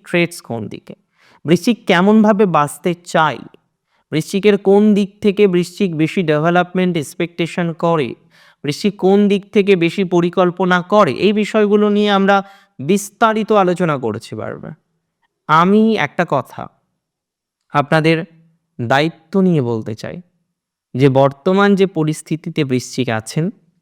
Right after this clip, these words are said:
এই পরিস্থিতি থেকে একটা বেটার পরিস্থিতি,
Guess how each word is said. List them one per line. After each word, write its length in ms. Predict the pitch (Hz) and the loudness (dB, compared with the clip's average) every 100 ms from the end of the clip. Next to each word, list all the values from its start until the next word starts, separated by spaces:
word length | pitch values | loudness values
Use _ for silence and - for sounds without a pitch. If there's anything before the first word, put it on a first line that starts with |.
| _ _ _ - | _ _ _ -2
এই 140 | 135 135 | 0 0
পরিস্থিতি 680 | 135 120 120 - 123 120 123 | -2 -2 -4 -4 -6 -6 -8
থেকে 340 | - 113 165 208 - _ _ _ _ - | -8 -8 -6 -8 -10 _ _ _ _ -12
একটা 180 | - 131 113 - | -2 0 0 -2
বেটার 340 | 147 156 180 165 | 2 4 4 2
পরিস্থিতি, 680 | - 117 110 - - 113 | 0 -4 -4 -8 -14 -14